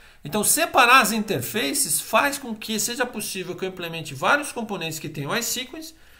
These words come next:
mas que não tenham as propriedades initial e ratio, por exemplo. Então, quebrar interfaces tem essa vantagem. Você consegue aumentar o reuso da mesma interface em vários contextos e generalização,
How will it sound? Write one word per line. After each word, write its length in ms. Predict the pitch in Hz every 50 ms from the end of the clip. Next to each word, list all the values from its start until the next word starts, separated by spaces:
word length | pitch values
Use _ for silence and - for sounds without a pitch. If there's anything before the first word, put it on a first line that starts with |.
| - - -
mas 140 | 359 381 381
que 100 | - 339
não 180 | 359 339 320 320
tenham 340 | - 220 220 233 247 240 - - - - - -
as 160 | 226 220 -
propriedades 840 | - 220 226 220 220 240 233 180 165 151 156 165 160 - - - - - - - -
initial 440 | - 160 156 151 151 - - 170 175
e 180 | 160 135 120 127
ratio, 220 | 123 - - - - -
por 160 | - - - 220
exemplo. 440 | - - 113 120 110 98 95 - -
Então, 260 | 139 - 185 - - - - -
quebrar 540 | 294 285 226 143 175 220 277 302 294 254 220
interfaces 760 | 196 151 - 151 127 120 - - 196 214 202 - - 147
tem 160 | - - 175 190
essa 240 | 202 202 - 202
vantagem. 720 | 190 190 254 254 - - - 151 143 143 127 110 110 104 104 - - - - - - - -
Você 220 | - 156 151 214 208
consegue 560 | - 226 208 214 - 214 220 220 196 180 -
aumentar 520 | - 185 202 226 226 208 - - 220 254 285
o 60 | 277
reuso 680 | 185 226 262 240 196 214 262 269 226 156 151 143 127
da 160 | 123 147 151
mesma 260 | 165 226 247 240 220
interface 540 | 233 220 - 202 175 - - 170 160 - 208
em 40 | 190
vários 320 | 139 135 135 135 135 135 -
contextos 560 | 240 254 247 - 233 262 269 262 269 - - -
e 140 | - 247 226
generalização, 1040 | - 220 233 240 247 247 240 247 247 247 233 240 262 247 - - 165 135 107 -